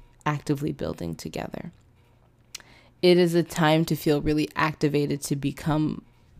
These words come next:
in a very, um, I guess, forward-facing, uh, member of your community, because the North Node in Gemini is so much about community.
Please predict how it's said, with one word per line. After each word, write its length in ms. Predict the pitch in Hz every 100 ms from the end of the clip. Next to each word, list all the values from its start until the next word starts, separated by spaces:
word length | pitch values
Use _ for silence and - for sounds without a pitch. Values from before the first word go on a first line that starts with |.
| - _ _ _ -
in 580 | 156 143 139 - - - _ _ _ _ _ _ _ _ _ _ _ _ _ _ _ _ _ _ _ _ _ _ _ _ _ _ -
a 80 | 160
very, 720 | 160 170 180 165 151 151 139 - - - - - -
um, 580 | 160 - - 170 160 - _ _ _ -
I 100 | 156
guess, 600 | 147 151 151 139 - - _
forward-facing, 1300 | - - 180 196 190 - 147 151 - 143 147 147 147 - - - - - -
uh, 280 | 143 156 151 -
member 480 | 151 151 165 160 151
of 280 | 147 143 143
your 420 | 143 143 147 147
community, 640 | - 226 403 415 - - -
because 320 | 151 160 143
the 100 | 156
North 300 | 156 170 170
Node 180 | 160 156
in 100 | 147
Gemini 400 | 147 147 147 147
is 100 | 143
so 180 | - 151
much 300 | 147 143 -
about 260 | 143 143
community. 720 | - 143 143 143 143 143 147